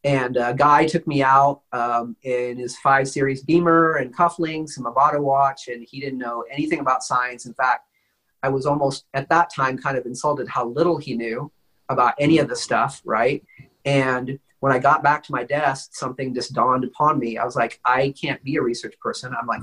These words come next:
"I'm too extroverted." And in corporate America, the closer you are to the money, the more you make. And I'm like, "I need to leave here." And so in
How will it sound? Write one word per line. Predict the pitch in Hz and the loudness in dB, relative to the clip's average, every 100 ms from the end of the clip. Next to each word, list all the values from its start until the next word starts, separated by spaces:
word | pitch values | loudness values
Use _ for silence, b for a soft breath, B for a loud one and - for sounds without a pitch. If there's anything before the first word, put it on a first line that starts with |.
| - | -4
"I'm | 120 131 | -6 -2
too | 165 120 | 0 0
extroverted." | 117 - 117 110 117 127 - _ _ _ 127 | -2 -4 -4 -2 0 -2 -6 _ _ _ -2
And | 123 120 120 139 _ _ _ - | -2 -2 -6 -10 _ _ _ -2
in | 143 | -2
corporate | 135 165 170 151 | 4 4 4 2
America, | 139 135 - 131 | 4 2 0 -2
the | 127 | -2
closer | - 127 - | -2 -2 -2
you | 135 131 117 | -2 2 4
are | 117 | 2
to | 120 | 0
the | 120 | -4
money, | 117 113 117 | -4 -4 -8
the | 117 113 | -14 -16
more | 110 104 | -14 -14
you | 110 | -10
make. | 131 120 - - | -6 -6 -8 -12
And | 113 | -6
I'm | 110 110 | -4 -2
like, | 104 - - _ | -4 -6 -16 _
"I | 120 117 | 0 0
need | 120 113 | -2 -4
to | 120 | -4
leave | 113 113 - | -4 -6 -8
here." | - - - b b _ - | -10 -10 -14 b b _ -4
And | 131 | -2
so | - 135 131 127 | 2 4 6 4
in | 127 127 | -2 -4